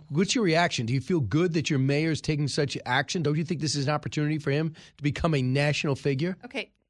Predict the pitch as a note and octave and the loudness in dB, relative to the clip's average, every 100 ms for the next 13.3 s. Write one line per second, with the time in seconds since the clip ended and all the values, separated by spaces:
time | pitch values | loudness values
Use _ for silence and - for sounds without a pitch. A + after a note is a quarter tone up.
0 | _ _ _ _ _ _ _ _ _ _ | _ _ _ _ _ _ _ _ _ _
1 | _ _ - A3 A3 G#3 A3 A#3 B3+ A3 | _ _ -20 -20 -14 -14 -6 0 0 0
2 | A#3+ B3 C#4+ C#4+ C4+ B3+ B3+ C4 C4 B3+ | 2 4 4 0 -2 0 0 -4 -2 0
3 | C4 C4 G#3+ G3+ A3 G3 F#3+ G3 G3 G#3 | -2 -2 -2 0 -4 -4 -4 0 2 2
4 | A3 F#3 F#3+ F3 F#3 F3 F3 E3+ - _ | 0 -2 -4 -4 -6 -2 0 0 -4 _
5 | _ _ _ G#3 G#3+ A#3+ A#3+ A3 A3 G#3 | _ _ _ -2 -2 -2 -4 -4 -4 -4
6 | G#3 A3+ G3 G3 F#3 - F#3 G3 - _ | -4 -6 -6 -4 -4 -4 -6 -8 -14 _
7 | _ - - A#3 C4+ C#4+ C4 D#4+ B3+ F#3 | _ -20 -4 -2 0 0 0 0 -2 -4
8 | E3+ G3 - _ - G#3+ - G3+ A#3+ C4 | -6 -10 -18 _ -8 -8 -6 -4 -2 0
9 | B3 B3+ A#3+ G3 G3 G3 G3+ G3 - - | 0 2 2 0 -2 -4 -6 -6 -10 -20
10 | - G#3+ G#3+ - G#3 G3 F#3+ - G#3 A3 | -6 -4 -4 -6 -4 -4 -6 -6 -4 -4
11 | G3+ G#3 D#3+ D#3 F3+ - - _ G#3+ G#3 | -4 0 4 6 4 -2 -18 _ -10 -4
12 | F4 G4 - G3 G3 - - A#3 A#3 A#3+ | -2 -2 -4 -4 -4 -8 -8 -4 0 2
13 | A#3 A3 | 2 0